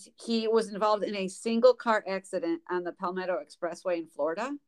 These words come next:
So he, now he's gone to Florida. Robert pulls his car over in the, uh, Hialeah's Westland Mall, which is where the Fla-, Florida Highway Patrol, you know, patrol catch up to him because people are like, "Hey, we saw an accident and we saw the guy pull over."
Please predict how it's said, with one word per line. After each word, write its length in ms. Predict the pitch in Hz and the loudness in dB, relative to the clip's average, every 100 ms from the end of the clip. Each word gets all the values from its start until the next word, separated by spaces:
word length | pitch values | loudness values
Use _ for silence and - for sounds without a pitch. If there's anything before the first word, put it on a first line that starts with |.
| _ _ _ - | _ _ _ -8
So 140 | 165 | -6
he, 80 | 165 | -2
now 140 | 175 170 | 0 0
he's 180 | 160 | -2
gone 180 | - 170 | -4 -4
to 60 | 175 | -4
Florida. 480 | - 190 151 165 196 _ _ _ _ _ - | 0 0 0 -6 -12 _ _ _ _ _ -2
Robert 380 | 190 233 254 - | 2 2 2 0
pulls 180 | 269 | -2
his 140 | 247 - | -2 -6
car 280 | 254 269 254 | -6 -2 -2
over 440 | 190 175 190 196 | -2 -4 -6 -6
in 200 | 196 190 | -8 -8
the, 220 | 190 190 180 | -6 -4 -4
uh, 160 | 156 - | -4 -6
Hialeah's 640 | 196 185 190 196 196 190 - | -4 -2 -2 0 -2 -4 -4
Westland 480 | 185 190 185 170 160 | -6 -4 -4 -4 -4
Mall, 340 | 156 160 254 - _ _ _ - | -6 -6 -8 -10 _ _ _ -8
which 180 | 185 190 | -6 -4
is 160 | 196 | -4
where 160 | 196 196 | 2 2
the 100 | 175 | 2
Fla-, 280 | - 208 - _ | 0 -2 -2 _
Florida 280 | 220 220 196 | 0 2 2
Highway 300 | 208 196 175 | 4 4 4
Patrol, 400 | - 311 196 190 _ | 0 0 0 -4 _
you 80 | 196 | -6
know, 180 | 170 170 - | -6 -6 -16
patrol 260 | - 220 208 | -8 -6 -4
catch 220 | 165 - | -6 -6
up 140 | - | -8
to 120 | - 113 | -6 -8
him 120 | - | -10
because 220 | - 180 | -6 -4
people 260 | - 190 165 | -4 -4 -2
are 80 | 151 | -2
like, 180 | 151 | -4
"Hey, 380 | 208 196 165 165 _ _ _ _ - | 0 2 2 -2 _ _ _ _ -10
we 100 | 190 | -2
saw 200 | 208 180 | 2 2
an 140 | 180 | 0
accident 460 | 185 - - 156 - | -4 -6 -6 -6 -6
and 80 | 151 | -10
we 40 | 143 | -6
saw 140 | 143 | -6
the 80 | 147 | 0
guy 200 | 175 175 | 2 2
pull 220 | - 143 | 2 0
over." 360 | 120 104 82 | -2 -4 -12